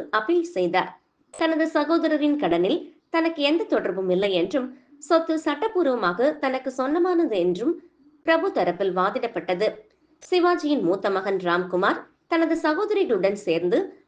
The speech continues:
அன்னை இல்லத்திலிருந்து தங்களது பங்குகளை பிரபுவுக்கு விடுதலை பத்திரம் மூலமாக மாற்றி பிரபுவை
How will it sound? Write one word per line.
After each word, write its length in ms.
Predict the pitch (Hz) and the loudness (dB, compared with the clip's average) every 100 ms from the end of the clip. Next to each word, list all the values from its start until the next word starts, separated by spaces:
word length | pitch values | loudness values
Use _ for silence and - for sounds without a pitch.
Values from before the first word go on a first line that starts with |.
| - | -2
அன்னை 280 | 277 339 415 | 0 2 2
இல்லத்திலிருந்து 600 | 311 247 240 175 170 196 294 | 0 0 0 0 2 2 2
தங்களது 400 | 294 269 254 240 226 | 0 0 0 -2 -2
பங்குகளை 500 | 175 175 175 175 262 - | -2 -2 0 0 0 -2
பிரபுவுக்கு 480 | 285 269 269 269 254 | -2 -2 -4 -4 -2
விடுதலை 380 | 240 311 392 381 | -2 0 0 0
பத்திரம் 380 | 214 185 180 | 0 0 0
மூலமாக 420 | 175 175 170 180 175 | 2 2 2 0 0
மாற்றி 360 | 156 165 277 247 - _ _ - | -2 -2 -4 -6 -10 _ _ 0
பிரபுவை 420 | 330 339 247 | 0 2 2